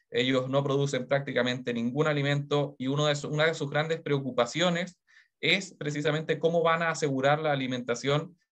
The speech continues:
de acá a los próximos cien años, y para eso dependen de socios estratégicos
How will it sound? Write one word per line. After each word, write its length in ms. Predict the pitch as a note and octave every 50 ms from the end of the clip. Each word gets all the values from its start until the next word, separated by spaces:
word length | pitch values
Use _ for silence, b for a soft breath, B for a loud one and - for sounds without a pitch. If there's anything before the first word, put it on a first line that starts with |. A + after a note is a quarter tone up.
| _ _ _
de 140 | - C#3 C3+
acá 300 | C3 C3 - D3+ D3+ B2+
a 40 | C#3+
los 120 | C#3+ C#3
próximos 380 | - - C#3 C#3 C#3+ C#3 C#3 C#3+
cien 120 | - D3+
años, 280 | D#3 E3 E3+ F3+ F3 E3+
y 60 | D#3
para 220 | C#3+ D#3+ D3+ D3+ E3+
eso 380 | F3 F3 F3 F3+ F#3 - - -
dependen 600 | - C#3+ C#3+ D3 E3 E3+ E3+ E3 D#3+ E3+ E3 D#3
de 100 | C#3 C#3
socios 340 | C#3+ C#3 C#3 C#3 - C#3 C#3
estratégicos 760 | C3 C3 B2+ B2 A#2+ A#2+ A#2+ A#2+ B2 A#2+ A#2 B2 B2 B2 -